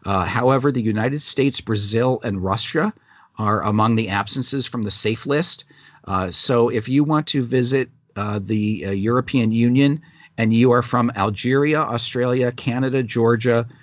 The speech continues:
Japan, Montenegro, Morocco, New Zealand, Rwanda, Serbia, South Korea, Thailand, Tunisia, and Uruguay, uh, as well as China, you will be allowed in, as long as your country reciprocates the favor.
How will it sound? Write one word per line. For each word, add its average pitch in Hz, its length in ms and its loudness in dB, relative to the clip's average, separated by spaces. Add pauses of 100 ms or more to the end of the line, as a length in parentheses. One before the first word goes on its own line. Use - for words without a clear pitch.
(200)
Japan, 135 560 0
Montenegro, 113 840 0
Morocco, 104 560 -2
New 107 180 0
Zealand, 120 460 0
Rwanda, 107 520 0
Serbia, 123 460 0
South 123 300 -4
Korea, 120 360 0
Thailand, 135 560 0
Tunisia, 117 600 0
and 107 220 0
Uruguay, 98 640 2 (640)
uh, 92 280 -2 (220)
as 120 120 -2
well 135 140 2
as 202 140 0
China, 127 520 0 (240)
you 131 160 4
will 120 100 4
be 117 140 2
allowed 101 320 4
in, 76 260 -2 (520)
as 113 200 -6
long 120 220 -2
as 131 100 0
your 123 120 -2
country 120 400 -6
reciprocates 98 720 -8
the 98 100 -12
favor. 76 400 -12